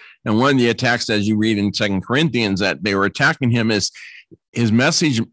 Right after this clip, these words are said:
and his ministry must not have been of much value since it didn't cost anything.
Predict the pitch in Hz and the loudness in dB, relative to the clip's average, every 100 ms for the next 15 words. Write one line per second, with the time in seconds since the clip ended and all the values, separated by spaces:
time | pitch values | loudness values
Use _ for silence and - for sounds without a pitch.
0 | _ 123 113 110 - 87 131 143 160 - | _ -4 -2 -2 -4 -4 0 0 0 0
1 | 120 110 139 - 135 127 110 120 113 113 | 0 2 0 0 2 2 2 2 2 0
2 | 107 113 - 95 107 120 113 90 - 87 | 0 0 -2 -4 0 2 2 0 -2 -4
3 | 85 90 107 90 - 110 98 87 - 73 | -4 -4 -4 -4 -6 -4 -4 -4 -8 -10
4 | 71 - 50 - | -12 -16 -18 -18